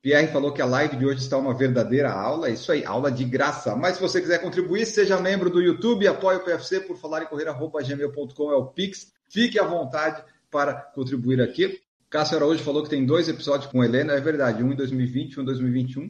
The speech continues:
tem que fazer o de dois mil e vinte e dois, né? Em breve, em breve. O M M colocou aqui, ó, "Pela quantidade de pessoas que alcançaram o índice pra Boston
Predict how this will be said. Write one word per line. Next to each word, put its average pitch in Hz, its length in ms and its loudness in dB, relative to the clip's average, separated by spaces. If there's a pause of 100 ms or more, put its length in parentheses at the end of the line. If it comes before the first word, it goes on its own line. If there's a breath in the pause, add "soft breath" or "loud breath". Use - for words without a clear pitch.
(140)
tem 135 140 -8
que 127 60 -14
fazer 135 220 -6
o 139 60 -2
de 135 160 -6
dois 131 220 -4
mil 135 140 -2
e - 20 -10
vinte 151 140 -14
e - 80 -20
dois, 101 160 -2
né? - 180 -16
Em 101 80 -12 (560)
breve, 120 540 -6
em 143 160 4
breve. 120 520 2 (300)
O 131 200 2
M 247 240 8
M 240 240 4
colocou 196 320 0
aqui, 185 180 -2
ó, 131 60 4
"Pela 214 280 0
quantidade 214 540 -2
de 208 60 -6
pessoas 175 400 -4
que - 80 -4
alcançaram 160 600 -2
o 165 60 -4
índice - 240 -6
pra 147 160 -2
Boston 170 680 -2